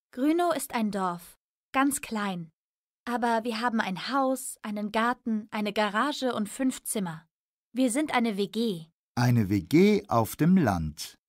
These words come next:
Speaker 2: Cool.
Speaker 1: Na ja, es ist ruhig. Manchmal ist es ein bisschen langweilig.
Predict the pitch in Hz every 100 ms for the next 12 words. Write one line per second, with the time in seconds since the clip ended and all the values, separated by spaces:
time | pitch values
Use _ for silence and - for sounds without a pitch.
0 | - - 285 285 - - _ _ _ 269
1 | 254 208 202 220 202 _ _ _ - 240
2 | 247 - 262 277 190 - - _ _ _
3 | _ - 214 254 - 320 277 - - 277
4 | 262 233 233 - 220 208 202 214 196 185
5 | 185 190 -